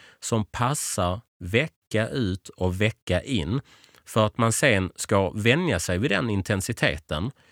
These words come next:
och vid ett senare tillfälle, kanske några veckor, någon månad senare, kunna stegra upp intensiteten. Och då är det viktigt att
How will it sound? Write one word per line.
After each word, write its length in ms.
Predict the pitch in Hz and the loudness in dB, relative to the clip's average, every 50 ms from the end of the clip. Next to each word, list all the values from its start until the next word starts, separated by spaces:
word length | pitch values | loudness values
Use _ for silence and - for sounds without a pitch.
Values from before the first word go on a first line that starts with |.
| - - _ _ | -20 -20 _ _
och 260 | - 107 98 - - | -4 -4 -4 -2 0
vid 200 | 107 107 104 107 | 2 2 4 4
ett 140 | 107 - - | 0 -2 -2
senare 560 | - - 117 110 127 165 185 160 85 76 - | -2 0 2 2 2 2 0 0 -2 -2 -2
tillfälle, 540 | - - 135 196 240 - - - 58 - - | 0 0 0 0 -2 -2 -4 -4 -4 -6 -4
kanske 280 | - 143 143 - 170 | -2 -2 -2 0 0
några 300 | 165 156 151 151 151 147 | 0 2 2 2 0 0
veckor, 480 | 143 135 147 175 208 - _ - 87 87 | 0 2 0 0 0 -2 _ -6 -2 0
någon 220 | 101 110 113 113 | 2 2 4 4
månad 500 | 110 117 131 165 214 214 185 - 80 87 | 4 4 2 2 0 -4 -4 -4 -4 -4
senare, 560 | - - 131 170 220 233 156 92 82 82 104 - _ - - - - - _ _ | 0 0 0 0 2 0 0 0 0 -2 -4 -6 _ -20 -20 -20 -20 -20 _ _
kunna 260 | - - 120 117 117 | -4 0 0 2 0
stegra 500 | 113 - - 120 117 123 127 147 156 160 - - _ | 0 0 2 2 2 2 2 2 0 0 0 -2 _
upp 300 | 190 220 240 - _ - | 0 0 0 -2 _ -4
intensiteten. 1040 | 143 135 - - 123 110 - 135 131 - 139 131 - - - _ - - - 101 87 - _ _ _ _ _ _ _ _ _ _ _ _ - - | -4 -2 0 -2 -2 0 -2 -4 -2 0 0 -2 -2 -4 -8 _ -12 -8 -8 -8 -10 -10 _ _ _ _ _ _ _ _ _ _ _ _ -10 -4
Och 120 | 113 120 | -2 0
då 60 | 135 | 2
är 100 | 139 135 | 2 4
det 100 | 117 113 | 4 2
viktigt 480 | 104 101 123 151 156 - _ 120 113 98 | 2 2 2 0 0 -2 _ -2 0 2
att 260 | 113 113 - - - | 2 2 2 -2 -12